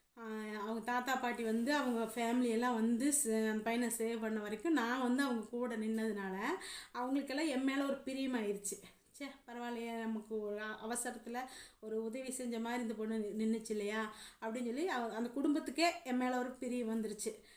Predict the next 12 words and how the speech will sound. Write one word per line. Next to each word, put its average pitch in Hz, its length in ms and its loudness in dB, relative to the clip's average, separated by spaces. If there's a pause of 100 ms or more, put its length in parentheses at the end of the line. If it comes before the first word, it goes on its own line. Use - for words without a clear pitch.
(160)
பிரியம் 277 340 -4
வந்து, 269 180 0 (120)
ஆஹ், 240 520 2
எங்க 247 180 0
அக்காவுக்கு 262 360 0
வந்து, 262 220 0 (1300)
எங்க 247 140 -2
அக்காவுக்கு 277 340 2
வந்து 285 260 6
மாப்பிள்ளை 285 400 2
பார்த்தது 262 440 0 (420)
அந்த 254 200 -6